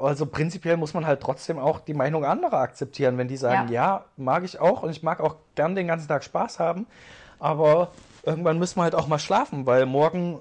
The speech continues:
Speaker 1: ähm, vielleicht gibt's auch Kinder, dann, die sind halt früher wach und die wecken dann die anderen.“ Die haben sich ja dann teilweise auch gerecht.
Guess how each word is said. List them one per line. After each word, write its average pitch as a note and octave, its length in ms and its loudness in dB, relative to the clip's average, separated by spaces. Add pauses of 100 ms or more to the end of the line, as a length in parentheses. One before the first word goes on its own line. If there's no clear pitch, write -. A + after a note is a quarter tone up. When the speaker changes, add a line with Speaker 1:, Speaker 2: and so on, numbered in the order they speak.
(160)
Speaker 1:
ähm, D3+ 520 -2
vielleicht D3+ 260 2
gibt's - 180 -4
auch F#3 180 2
Kinder, F3+ 260 2
dann, D3 240 0
die C#3+ 120 -6
sind C#3+ 120 -4
halt C3+ 140 2
früher C#3+ 300 2
wach - 220 0 (280)
und D3 200 -4
die D3 160 0
wecken C#3+ 260 -2
dann C#3+ 160 2
die D#3 100 -2
anderen.“ F3 320 -2
Die A#2 100 -4
haben C#3 100 -6
sich D3 140 -12
ja D3 80 -2
dann C#3 140 -2
teilweise C#3+ 420 -2
auch F3+ 180 0
gerecht. C3 460 -4